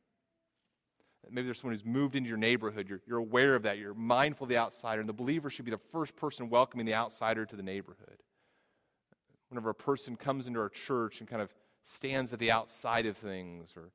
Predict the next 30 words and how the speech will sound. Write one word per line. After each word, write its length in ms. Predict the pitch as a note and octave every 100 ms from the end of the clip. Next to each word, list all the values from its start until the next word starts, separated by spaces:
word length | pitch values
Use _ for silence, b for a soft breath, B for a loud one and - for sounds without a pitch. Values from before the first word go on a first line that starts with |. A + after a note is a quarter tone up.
| _ _ _ _ -
doesn't 280 | B2+ A2+
seem 160 | - C3+
to 100 | A2 -
have 180 | A#2+
people 300 | - B2+ A2 G2+
around 380 | A2 B2 A#2
them 160 | G2+ F#2+
talking 500 | - A#2 A#2 - G2+
to 100 | F#2+
them, 260 | F2+ F#2 F#2+
the, 160 | F#2+ b b b b -
the 60 |
believer 320 | A#2 D3+ C#3+
is 60 | A#2
supposed 260 | - C3 -
to 40 |
be 60 | A#2
aware 320 | G#2 A2 A#2+
of 140 | G2
that, 300 | F#2+ E2 D#2+ _ _ _ _ -
mindful 540 | G#2 A#2 B2+ - G#2
of 100 | F2
that, 300 | E2+ D#2 E2+ _ _ _ -
observant 560 | F#2+ F#2 G#2+ A#2+ G#2+ F2+
of 100 | E2
that, 300 | E2 D#2+ F2 _ _ _ _ _ -
and 100 | F#2
welcoming. 460 | F2+ F2 - E2+ E2+ _ _ _ _ _ _ _ _ _ _ _ _ _ _ _ B B -
Number 140 | C#3
four, 540 | - D3+ C#3+ A#2 A2